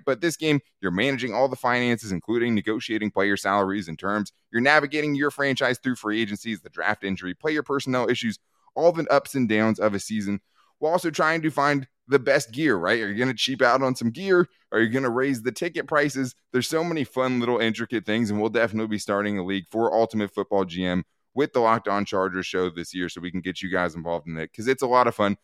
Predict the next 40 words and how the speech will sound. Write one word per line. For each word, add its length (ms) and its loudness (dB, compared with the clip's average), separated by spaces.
And 160 0
it's 120 2
free, 380 2
and 140 0
you 80 0
get 180 -2
this 140 -2
all 160 2
in 80 0
a 40 0
challenging 480 -2
and 80 -2
realistic 520 -2
game 240 -2
world. 280 0
Ultimate 320 -2
Football 300 4
G 160 -4
M 80 0
is 80 -4
complete-, 480 -12
completely 420 -6
free 360 -6
and 100 0
playable 480 -2
offline. 500 0
Play 160 2
on 160 2
the 80 -2
go, 260 2
play 200 4
as 220 2
you 80 -2
want 240 0
to, 220 -4
and 240 -2
when 180 -4
you 100 -4
want 260 -6
to. 200 -8